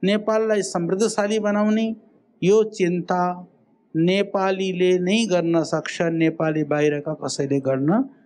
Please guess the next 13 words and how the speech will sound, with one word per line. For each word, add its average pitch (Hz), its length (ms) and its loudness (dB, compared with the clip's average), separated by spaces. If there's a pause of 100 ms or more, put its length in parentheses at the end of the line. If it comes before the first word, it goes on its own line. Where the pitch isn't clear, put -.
(120)
सक्दैन। 254 800 0 (340)
किन 196 180 2
भन्दा 185 280 0
देश 247 500 2
यदि 240 260 -2
तपाईँहरूको 185 680 0
हो 160 200 4
भने 208 380 2 (340)
बचाउने 196 460 0
जिम्मेदारी 165 540 0
पनि 226 160 0
तपाईँहरूको 151 580 0
हो। 160 220 -2